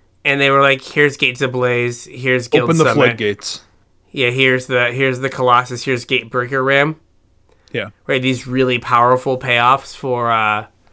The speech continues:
Speaker 1: for gates. And so, like, I don't know if they were worried that caves would be too good, so they, like, played it safe.
Speaker 2: Maybe.
Speaker 1: Uh, but the first cave payoff is Bat Colony.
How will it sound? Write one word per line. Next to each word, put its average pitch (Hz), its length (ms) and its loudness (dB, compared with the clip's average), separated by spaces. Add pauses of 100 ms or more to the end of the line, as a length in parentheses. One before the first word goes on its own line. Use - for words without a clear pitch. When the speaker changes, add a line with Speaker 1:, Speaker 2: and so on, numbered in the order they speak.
(480)
Speaker 1:
for 131 240 -6
gates. 120 600 -4
And 131 180 -2
so, 127 280 2
like, 117 360 -2 (760)
I 127 100 0
don't 139 320 2
know 139 160 4
if 139 100 -4
they 135 100 2
were 127 100 2
worried 123 260 4
that 123 120 -10
caves 123 360 -2
would 120 120 -6
be 117 160 -6
too 113 220 -10
good, 139 380 -2
so - 120 -8
they, 117 160 -2
like, 110 240 -6
played 113 240 -6
it - 120 -14
safe. 147 480 -6 (800)
Speaker 2:
Maybe. 143 260 -2 (960)
Speaker 1:
Uh, 123 300 2
but 139 400 0 (220)
the 143 140 -6
first 180 460 0 (440)
cave 139 440 0
payoff 131 400 0
is 120 180 -10
Bat 120 300 -6
Colony. 175 500 -4